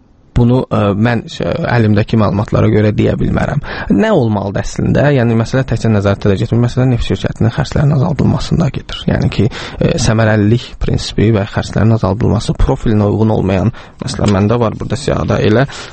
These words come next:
mən baxıram, ə, sosial sahədə elə pra-,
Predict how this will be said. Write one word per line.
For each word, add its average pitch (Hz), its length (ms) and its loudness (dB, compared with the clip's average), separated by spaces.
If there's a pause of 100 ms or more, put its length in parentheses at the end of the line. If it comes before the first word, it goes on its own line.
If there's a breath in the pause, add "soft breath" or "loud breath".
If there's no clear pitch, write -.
(120)
mən 104 160 0
baxıram, 107 400 -2
ə, 90 160 -4 (560)
sosial - 320 0
sahədə 117 480 0
elə 110 160 2
pra-, 104 320 0